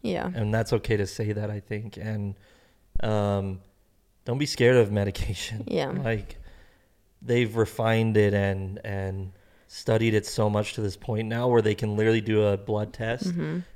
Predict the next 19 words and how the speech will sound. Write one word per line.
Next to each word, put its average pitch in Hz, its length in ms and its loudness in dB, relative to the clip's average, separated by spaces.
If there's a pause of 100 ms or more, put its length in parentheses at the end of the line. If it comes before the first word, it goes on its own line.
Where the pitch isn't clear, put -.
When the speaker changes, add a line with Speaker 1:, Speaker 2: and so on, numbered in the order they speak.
Speaker 2:
and 110 180 0
match 113 320 -2
you 120 80 -2
to 113 200 -4
the 107 100 0
perfect - 520 -4
antidepressant 107 800 -6
for 101 280 -6
you. 92 220 -8
Speaker 1:
Yep. 156 160 -2
Speaker 2:
So, 110 360 0 (520)
yeah, 135 260 4 (100)
I 135 80 0
think 143 140 4
that's 131 180 6
really 120 140 6
important, 104 400 2
is 98 160 -2
just 110 300 2